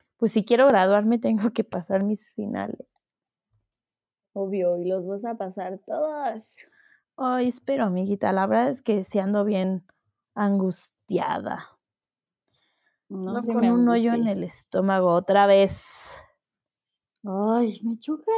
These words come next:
Speaker 2: eso, es como: "Maldita sea, déjenme ser feliz por un momento". La felicidad nos duró dos días.
Speaker 1: Literal, maldita sea.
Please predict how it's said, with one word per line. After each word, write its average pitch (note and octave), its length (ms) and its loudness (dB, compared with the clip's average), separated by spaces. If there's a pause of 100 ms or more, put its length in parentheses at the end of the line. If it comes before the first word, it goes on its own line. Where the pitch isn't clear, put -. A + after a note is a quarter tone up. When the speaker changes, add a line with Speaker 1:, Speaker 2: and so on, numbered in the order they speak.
Speaker 2:
eso, C4+ 360 2
es A#3+ 160 2
como: G#4 240 -2
"Maldita A#3+ 540 0
sea, C#4 320 -4
déjenme C#4 420 -2
ser A3 220 -4
feliz A3 320 -4
por G3 180 -8
un G3+ 140 -6
momento". G#3 800 0 (420)
La G#3+ 140 2
felicidad A3 420 4
nos B3+ 240 6
duró F#3+ 240 6
dos F#3+ 220 2
días. F3+ 320 0 (100)
Speaker 1:
Literal, F#3 800 -2
maldita F#3+ 460 -8
sea. - 380 -18